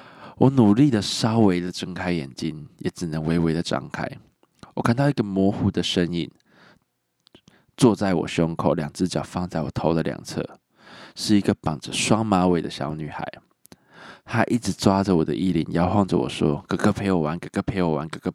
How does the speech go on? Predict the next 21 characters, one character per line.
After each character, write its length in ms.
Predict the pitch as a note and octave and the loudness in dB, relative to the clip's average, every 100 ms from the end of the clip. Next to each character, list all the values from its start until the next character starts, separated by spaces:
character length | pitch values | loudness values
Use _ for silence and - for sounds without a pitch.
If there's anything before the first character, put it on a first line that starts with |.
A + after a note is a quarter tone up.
| - | -2
陪 160 | F#2 | 0
我 60 | E2 | 0
玩， 140 | D2 | -2
哥 120 | E2 - | -8 -10
哥 100 | F2 | -6
陪 200 | - E2+ | -2 0
我 100 | C#2+ | -2
玩。” 180 | A1+ D2+ | -4 -6
这 80 | E2 | -8
样 100 | D#2+ | -6
无 160 | E2+ | -8
限 240 | - F#2+ F2 | -4 -2 -2
循 180 | - - | -8 -14
环。 200 | - - - _ _ _ _ _ _ _ _ _ _ - - - - - - | -12 -12 -12 _ _ _ _ _ _ _ _ _ _ -18 -18 -18 -18 -18 2
这 120 | G3 | 2
样 100 | F3+ | 6
过 160 | F#3 | 4
了 100 | C3 | 4
一 60 | G#2 | 2
阵 260 | G#2 A#2 G#2 | 2 2 2
子， 240 | D2 C#2+ | -6 -12